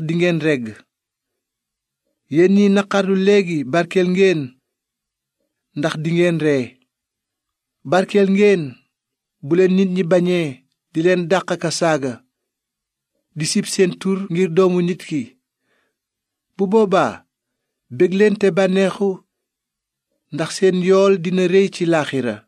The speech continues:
ndaxte noonu la maami seeni bañ daan fitnaale yonent yi." Waaye nag yéen boroom alal yi, torox ngeen,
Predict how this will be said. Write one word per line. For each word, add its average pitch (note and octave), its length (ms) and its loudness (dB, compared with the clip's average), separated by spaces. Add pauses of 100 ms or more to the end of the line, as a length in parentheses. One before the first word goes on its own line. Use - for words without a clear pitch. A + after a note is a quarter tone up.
(1000)
ndaxte E3+ 420 -2 (160)
noonu F#3+ 340 0
la F#3+ 160 4 (200)
maami F#3 420 0
seeni F3+ 340 2
bañ F3+ 240 0 (260)
daan E3+ 280 -2
fitnaale F3 540 -2
yonent D#3+ 360 -2
yi." A#2 320 -4 (2750)
Waaye F3+ 240 2
nag F#3+ 200 2
yéen G3+ 380 4
boroom F#3 280 0
alal F#3 320 0
yi, G#3 160 -4 (540)
torox E3+ 280 0
ngeen, F3 300 2